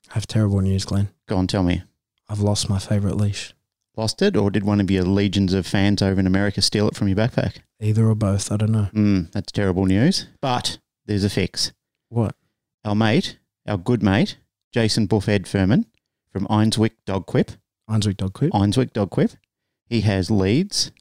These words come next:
Speaker 1: Could I get it customised,
Speaker 2: You can
Speaker 1: like
Speaker 2: get it
Speaker 1: my last one?
Speaker 2: customised, absolutely.
Speaker 1: To have my name,
Speaker 2: To
Speaker 1: company
Speaker 2: have
Speaker 1: logo,
Speaker 2: all of it,
Speaker 1: and
Speaker 2: everything.
Speaker 1: blazoned upon it?
Speaker 2: <laughs> Yes. Yes, he does all that and more.
Speaker 1: Oh. Oh, okay.
Speaker 2: Well, you know the deal.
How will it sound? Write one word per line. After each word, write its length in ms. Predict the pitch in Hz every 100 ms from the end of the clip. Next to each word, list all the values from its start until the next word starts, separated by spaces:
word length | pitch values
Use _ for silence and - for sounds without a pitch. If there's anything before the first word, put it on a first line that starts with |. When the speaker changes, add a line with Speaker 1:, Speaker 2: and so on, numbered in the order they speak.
| _
Speaker 1:
Could 120 | - 127
I 80 |
get 160 | 117 123
it 160 | 117 - -
customised, 640 | - 123 - 127 135 175
Speaker 2:
You 80 | 127
can 80 | 131
Speaker 1:
like 40 |
Speaker 2:
get 80 | 135
it 40 | 123
Speaker 1:
my 60 |
last 120 | 135 113
one? 80 | 120
Speaker 2:
customised, 300 | 87 165 -
absolutely. 520 | 127 - 120 101 -
Speaker 1:
To 100 | -
have 140 | 117 107
my 160 | 110
name, 380 | 104 101 107 117
Speaker 2:
To 60 | 110
Speaker 1:
company 200 | 117 110
Speaker 2:
have 140 | 113
Speaker 1:
logo, 560 | 104 107 107 113 123 151 -
Speaker 2:
all 220 | 156 135
of 100 | -
it, 100 | - _ _
Speaker 1:
and 100 | 143
Speaker 2:
everything. 280 | 143 123 113
Speaker 1:
blazoned 460 | 113 123 113 120 107
upon 300 | 95 104 120
it? 120 | - _ _ _ _ -
Speaker 2:
<laughs> 80 | 131 - 440 480 440 480 453 539 539 554 554 - 554
Yes. 680 | 151 - - - - - - - _ _ - - -
Yes, 220 | 147 165
he 80 | 151
does 200 | 160 190
all 100 | 113
that 240 | 95 202 -
and 180 | 147 151
more. 200 | 285 202
Speaker 1:
Oh. 160 | 95 - -
Oh, 160 | 262 147
okay. 300 | - 135 160 - -
Speaker 2:
Well, 80 | 254
you 60 |
know 120 | 262
the 120 | 190 196
deal. 320 | 220 285